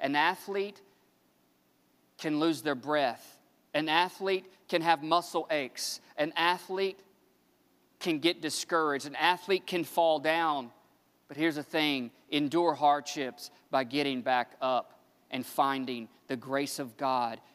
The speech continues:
is like a breath of fresh air to your back, wind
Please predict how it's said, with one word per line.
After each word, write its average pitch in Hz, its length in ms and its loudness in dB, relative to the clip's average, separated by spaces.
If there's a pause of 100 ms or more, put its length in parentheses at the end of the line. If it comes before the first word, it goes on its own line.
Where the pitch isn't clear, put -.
(120)
is 131 180 -8
like 135 200 -2
a 123 60 -6
breath 127 560 -6 (200)
of 131 120 -6
fresh - 540 -4
air 113 400 -16 (220)
to - 140 -8
your 117 200 -6
back, 113 460 -12 (180)
wind 123 580 -2